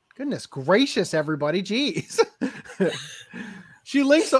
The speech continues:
she lists on her, on her LinkedIn that she is a content creator for TikTok, skills, acting, voice acting, film acting, influencer, voiceover, right? Any, president, SoCal Cosplay Collective. So, yeah, so she's, uh, been the president for a year and two months.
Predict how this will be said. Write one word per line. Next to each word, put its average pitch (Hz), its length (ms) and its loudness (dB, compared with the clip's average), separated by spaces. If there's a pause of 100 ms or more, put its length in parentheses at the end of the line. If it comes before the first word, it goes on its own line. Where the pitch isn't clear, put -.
(160)
she 247 160 -2
lists 247 260 2
on 214 240 2
her, 208 320 2
on 190 240 0
her 202 100 2
LinkedIn 190 440 -2
that 151 160 -8
she 233 180 -6
is 175 140 0
a 165 80 -2
content 226 480 2
creator 214 340 2
for - 160 -6
TikTok, - 640 -4
skills, 202 520 0
acting, 180 440 -4
voice 240 320 -2
acting, 143 300 -6
film 359 340 0
acting, 131 520 -8
influencer, 180 680 -4
voiceover, 220 400 0
right? 156 220 -2
Any, 175 160 -4 (580)
president, 269 640 2
SoCal 254 680 2
Cosplay 226 600 -2
Collective. 185 880 -4 (420)
So, 151 400 -4
yeah, 170 280 -2
so - 140 -10
she's, 214 400 -6
uh, 202 180 2
been 196 160 -2
the 196 60 -6
president 208 460 0
for 196 140 -2
a 170 40 -2
year 196 220 -4
and 196 100 -8
two 214 140 -8
months. 233 400 -4